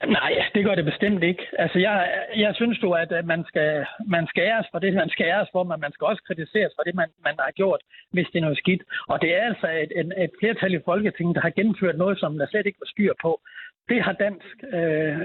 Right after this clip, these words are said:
Danmarksdemokraterne jo ikke haft nogen som helst, øh, ejerandel i. Vi vil bare gerne stille, øh, dem, der har modtaget de her check, lige.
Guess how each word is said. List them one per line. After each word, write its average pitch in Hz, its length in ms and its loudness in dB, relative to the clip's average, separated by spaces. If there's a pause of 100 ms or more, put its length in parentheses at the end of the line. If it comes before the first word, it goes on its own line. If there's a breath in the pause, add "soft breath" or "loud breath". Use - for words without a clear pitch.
Danmarksdemokraterne 180 760 2
jo 185 60 4
ikke 233 140 2
haft 151 180 -2
nogen 214 200 2
som 160 120 -4
helst, 185 320 -2 (100)
øh, 156 120 0 (220)
ejerandel 175 520 2
i. 185 160 2 (500 loud breath)
Vi 233 180 2
vil 220 140 2
bare 196 180 0
gerne 202 280 -2
stille, 202 400 -2
øh, 160 140 0
dem, 190 160 2
der 185 100 2
har 165 100 -2
modtaget 180 460 0
de 190 60 0
her 175 240 4
check, 196 280 0
lige. 185 420 2